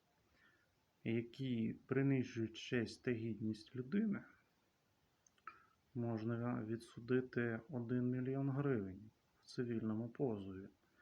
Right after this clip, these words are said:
та змусити спростувати будь-яку інформацію.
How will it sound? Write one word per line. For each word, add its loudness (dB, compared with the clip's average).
та 2
змусити 0
спростувати -4
будь-яку -2
інформацію. -6